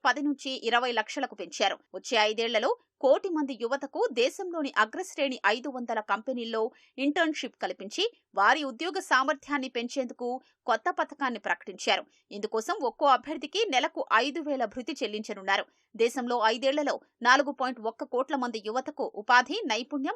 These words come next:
ఇతర అవకాశాలు కల్పించడానికి రెండు లక్షల కోట్లు కేటాయించారు. వంద నగరాల్లో పారిశ్రామిక పార్కుల అభివృద్ధి చెయ్యాలని నిర్ణయించారు. వచ్చే ఐదేళ్లలో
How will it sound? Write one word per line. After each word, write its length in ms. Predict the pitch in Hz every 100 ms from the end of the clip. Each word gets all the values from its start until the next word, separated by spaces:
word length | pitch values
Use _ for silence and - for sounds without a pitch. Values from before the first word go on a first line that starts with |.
| -
ఇతర 280 | 233 320 -
అవకాశాలు 560 | 202 359 320 311 320 269
కల్పించడానికి 920 | 240 226 240 226 220 220 214 226 240 - _ -
రెండు 260 | 247 269 302
లక్షల 320 | 311 - 262
కోట్లు 300 | 214 240 277
కేటాయించారు. 720 | 269 196 214 202 208 233 208 - _ -
వంద 220 | 262 285
నగరాల్లో 540 | 339 294 277 233 269 523
పారిశ్రామిక 600 | 254 262 381 - 320 294
పార్కుల 480 | 262 214 196 - 262
అభివృద్ధి 480 | 190 180 262 240 240 240
చెయ్యాలని 440 | 202 233 233 226
నిర్ణయించారు. 680 | 226 190 220 185 - 226 185 - -
వచ్చే 260 | 190 - 247
ఐదేళ్లలో 580 | 254 277 330 359 453